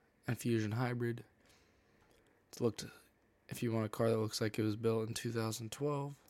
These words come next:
go ahead. And that's it.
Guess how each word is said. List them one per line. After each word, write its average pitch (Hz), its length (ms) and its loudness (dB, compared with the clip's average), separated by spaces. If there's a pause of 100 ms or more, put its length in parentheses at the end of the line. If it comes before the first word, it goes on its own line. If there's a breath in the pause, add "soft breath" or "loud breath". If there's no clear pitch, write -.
(640)
go 110 140 0
ahead. 131 420 0 (2750)
And 117 100 0
that's 113 300 0
it. 127 220 2